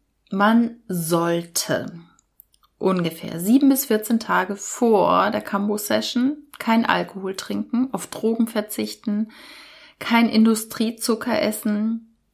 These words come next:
sich vegan oder vegetarisch ernähren, sehr wenig Kaffee trinken oder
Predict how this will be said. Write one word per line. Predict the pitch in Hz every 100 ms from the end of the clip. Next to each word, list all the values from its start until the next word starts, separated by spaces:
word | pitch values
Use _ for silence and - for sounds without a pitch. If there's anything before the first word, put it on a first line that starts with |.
| -
sich | - 202 -
vegan | 202 196 185 190 196 202 - _ _ _ _ _ _ _ -
oder | 185 175
vegetarisch | 170 170 190 - 214 214 -
ernähren, | 196 190 190 185 190 196 - - - - - _ _ -
sehr | 180 226 226
wenig | 220 214
Kaffee | - 214 208 208
trinken | 202 202 190 180 196 190 175 -
oder | 180 180 175 175 170 175